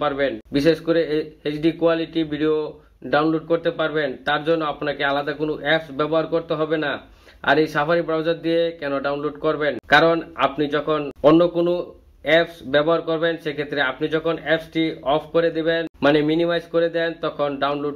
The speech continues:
পুশ হয়ে থাকে বা অ্যাপসটি কাজ করা বন্ধ করে দেয়। কিন্তু সাফারি ব্রাউজার দিয়ে আপনি যদি মিনিমাইজ করে বেরিয়ে যান, তারপরও ডাউনলোড হতে থাকবে, যদিও আপনি আপনার ফোন লক করে রাখেন, তারপরও ডাউনলোড হয়ে থেকে যাবে। তো যারা ডাউনলোডের চিন্তা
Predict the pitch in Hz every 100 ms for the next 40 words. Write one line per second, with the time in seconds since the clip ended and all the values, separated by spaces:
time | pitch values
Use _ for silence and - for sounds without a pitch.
0 | - 170 165 160 160 160 160 165 165 -
1 | - _ - 123 139 139 156 - 147 156
2 | 156 165 160 139 151 160 156 160 156 151
3 | 131 156 147 165 160 147 135 156 139 147
4 | 151 160 151 160 165 - 131 131 139 139
5 | 135 139 135 - - 135 151 165 170 165
6 | 165 165 160 151 160 165 165 160 160 -
7 | 135 135 151 147 135 139 147 151 139 147
8 | 156 156 147 151 139 - - 131 156 160
9 | 170 160 165 151 165 160 - 170 147 156
10 | 156 165 165 156 160 160 156 139 139 151
11 | 147 139 139 151 156 156 143 147 - 147
12 | 156 156 147 139 110 - 160 147 156 156
13 | 156 165 170 170 170 165 170